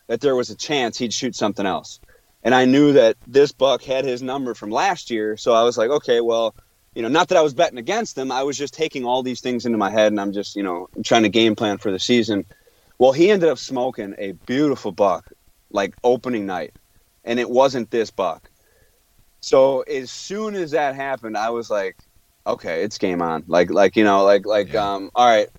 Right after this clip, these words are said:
Speaker 1: like, you know, now, I, like, I, I, I don't, I won't feel weird encroaching on him, and, like, we won't step on each other's toes, and, like, whatever. And he's got a buck he's, he's, he's pumped about. So, um, I knew I needed to get down there. But,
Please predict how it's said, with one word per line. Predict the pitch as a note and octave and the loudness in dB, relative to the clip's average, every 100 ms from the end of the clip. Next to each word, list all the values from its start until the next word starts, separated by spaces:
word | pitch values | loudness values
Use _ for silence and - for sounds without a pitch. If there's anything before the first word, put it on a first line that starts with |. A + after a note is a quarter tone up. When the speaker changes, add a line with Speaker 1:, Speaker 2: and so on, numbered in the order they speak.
| - | -4
Speaker 1:
like, | A2 G#2+ | -2 0
you | B2 | 0
know, | A2+ A2 | 0 0
now, | A#2+ B2+ C3 C3+ C3 _ _ _ _ | 2 2 2 -2 -6 _ _ _ _
I, | - A2+ | -6 -4
like, | A#2+ G#2+ F#2+ _ _ _ - | -2 -2 -4 _ _ _ -6
I, | C3 G#2+ A2+ - | -6 -4 -8 -2
I, | A#2+ A2 | -2 2
I | |
don't, | B2+ A#2+ | 2 2
I | C#3 | 0
won't | C#3+ C3 | -2 -6
feel | C#3 C#3 C3+ G2+ - | -2 -2 -2 -6 -10
weird | C3+ D#3+ E3 | -2 0 0
encroaching | C#3 A#2 D3 D3+ C#3 | -2 -4 0 0 0
on | C3+ | -4
him, | C#3 F3 F3 | 0 2 2
and, | D#3 | 2
like, | B2 A#2+ | 0 0
we | C#3 | 2
won't | C#3+ C#3 | 2 0
step | - C#3+ | 2 0
on | C#3+ | 0
each | B2+ | -2
other's | C#3 F#2+ | -2 -2
toes, | D#3+ D#3+ E3 D#3 | 2 4 4 0
and, | C#3 | -6
like, | A#2 G#2 | -8 -2
whatever. | B2+ D3 C#3+ | 2 2 2
And | B2+ | -6
he's | A#2 C#3 | -4 -4
got | C3 B2+ | 2 2
a | |
buck | B2 B2+ | 4 2
he's, | - A#2 | 0 -8
he's, | - A#2 A2 | -4 -6 -2
he's | A#2 | -4
pumped | G#2 C3+ A#2+ | 2 2 2
about. | B2 A#2+ B2 A2+ _ _ - _ _ - | 4 6 6 2 _ _ -20 _ _ -6
So, | - C#3 B2+ B2 | 2 4 4 2
um, | B2 A#2+ A#2 A2+ G#2+ - | -4 -4 -6 -8 -12 -10
I | |
knew | B2+ B2+ | -8 -6
I | B2 | -6
needed | A#2+ G#2+ | -8 -10
to | G#2+ | -8
get | G#2+ - | -6 -4
down | G2+ G#2 | -4 -4
there. | F#2+ F#2 | -8 0
But, | A2 G#2 | 4 4